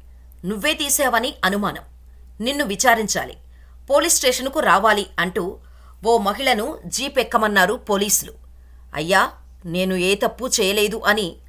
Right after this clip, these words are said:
ఆమె మొత్తుకున్నా నిజానిజాలు పోలీస్ స్టేషన్లోనే తేలుతాయని పోలీస్ స్టేషనుకు తీసుకువెళ్లారు. ఆ తర్వాత నుంచి విచారణ పేరిట మూడుసార్లు పోలీస్ స్టేషనుకు పిలిపించారు.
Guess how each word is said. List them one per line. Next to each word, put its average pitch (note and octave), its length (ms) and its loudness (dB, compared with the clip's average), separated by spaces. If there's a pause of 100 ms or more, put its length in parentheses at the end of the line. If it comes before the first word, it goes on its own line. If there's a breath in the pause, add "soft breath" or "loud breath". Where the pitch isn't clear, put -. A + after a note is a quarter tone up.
(340 soft breath)
ఆమె E3 240 2
మొత్తుకున్నా F#3 840 0 (440 soft breath)
నిజానిజాలు B3 680 4
పోలీస్ B3 440 -2
స్టేషన్లోనే A#3+ 560 0
తేలుతాయని A3 720 0 (440 soft breath)
పోలీస్ D#4 280 2
స్టేషనుకు A#3+ 440 -2
తీసుకువెళ్లారు. A#3 680 -2 (720 soft breath)
ఆ E3+ 120 8
తర్వాత A#3 440 4
నుంచి D4 340 2
విచారణ B3 440 4
పేరిట G#3 380 2 (580 soft breath)
మూడుసార్లు C4 600 4
పోలీస్ A3+ 360 2
స్టేషనుకు A3 440 0
పిలిపించారు. A3+ 640 -4